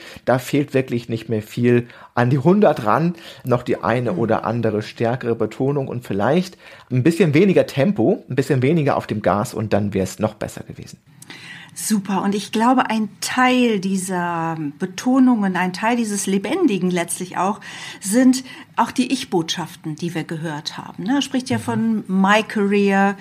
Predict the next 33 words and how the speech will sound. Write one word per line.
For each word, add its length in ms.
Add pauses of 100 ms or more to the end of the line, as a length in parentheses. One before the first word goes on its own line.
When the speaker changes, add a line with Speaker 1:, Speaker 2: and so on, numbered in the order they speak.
(140)
Speaker 1:
Ja. 160
Speaker 3:
er 100
spricht 460
von, 400
äh, 340
„most 380
people 280
I 140
talk 400
to“. 240
Also 300
er 180
bindet 480
sich 240
selbst 480
durchaus 460
in 240
seine 260
Botschaft 540
mit 180
ein. 320 (640)
Und 160
das 180
hilft, 580 (200)
kann 160
man, 100
glaube 240
ich, 160
einfach 240
mal 140
sagen. 260
Es 160
hilft, 360